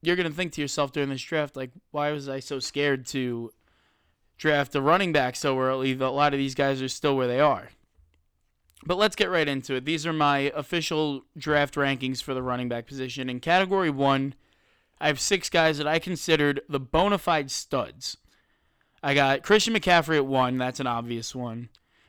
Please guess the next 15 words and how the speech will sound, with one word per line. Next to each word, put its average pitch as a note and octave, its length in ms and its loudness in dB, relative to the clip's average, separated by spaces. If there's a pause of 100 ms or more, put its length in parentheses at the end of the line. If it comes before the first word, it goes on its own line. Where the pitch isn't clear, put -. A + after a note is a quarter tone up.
(140)
Then D3+ 120 0
I D3+ 60 2
go C#3 140 0
Dalvin E3 460 2
Cook, D3 340 2 (180)
Derrick D3 340 2
Henry, C3+ 480 0 (120)
Saquon E3+ 480 0
Barkley, C#3+ 520 0
Alvin C#3+ 320 0
Kamara, C3+ 460 0
and B2 120 -4
Nick A2+ 160 -6
Chubb. - 300 -8 (1400)
And D#3+ 160 0